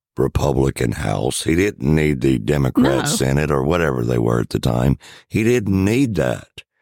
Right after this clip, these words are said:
Speaker 1: And a president doesn't <laughs> need that. He says that every day, Trump, that is.
Speaker 2: Yeah.
Speaker 1: You don't need that.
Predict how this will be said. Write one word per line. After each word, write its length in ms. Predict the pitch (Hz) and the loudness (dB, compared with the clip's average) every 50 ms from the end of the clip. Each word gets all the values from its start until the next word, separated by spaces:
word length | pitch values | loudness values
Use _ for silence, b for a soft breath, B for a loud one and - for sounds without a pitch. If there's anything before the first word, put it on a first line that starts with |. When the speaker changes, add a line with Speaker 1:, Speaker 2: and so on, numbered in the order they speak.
| _ _ _ _ _ _ | _ _ _ _ _ _
Speaker 1:
And 180 | - - 87 90 | -4 -2 0 0
a 140 | 90 90 80 | 0 -2 -2
president 760 | - - - 101 117 131 95 101 98 95 101 95 85 - - _ _ _ _ _ _ _ _ _ _ _ _ _ - - | -2 -2 0 2 2 0 0 0 0 0 0 0 -2 -4 -8 _ _ _ _ _ _ _ _ _ _ _ _ _ -4 0
doesn't 720 | - 90 98 110 98 92 107 95 - - 90 87 76 - | 2 2 2 2 2 2 0 0 2 2 2 2 4 2
<laughs> 0 | |
need 220 | 117 110 87 73 | 2 0 0 0
that. 260 | 64 73 67 62 60 65 | -2 -2 0 0 0 0
He 180 | - 95 101 92 | 0 2 0 0
says 420 | - - 107 127 135 127 98 85 | 0 -2 0 0 0 0 -2 -2
that 260 | 101 95 85 80 - - | -2 -2 -2 -4 -6 -6
every 520 | - - 90 95 92 90 90 95 101 98 | -4 -2 -2 -2 0 0 2 2 2 2
day, 280 | 98 98 90 85 78 73 | 0 0 0 0 0 -2
Trump, 380 | 67 - - 90 82 71 - - - | -2 -2 0 0 0 -2 -4 -4 -4
that 200 | 64 58 57 55 | -2 0 0 0
is. 440 | 53 50 50 50 50 - - - - _ _ _ _ _ _ _ _ | 0 -2 -2 -2 -4 -6 -8 -14 -20 _ _ _ _ _ _ _ _
Speaker 2:
Yeah. 220 | 262 208 - 85 80 | -2 0 0 0 0
Speaker 1:
You 120 | 76 82 | 2 2
don't 420 | 69 69 78 78 87 95 87 - - | 2 2 0 0 0 0 -2 -2 0
need 340 | 85 92 107 104 101 85 69 | 0 2 2 2 0 0 0
that. 480 | 65 62 58 50 - - - - - | 0 0 0 -2 -6 -12 -18 -20 -20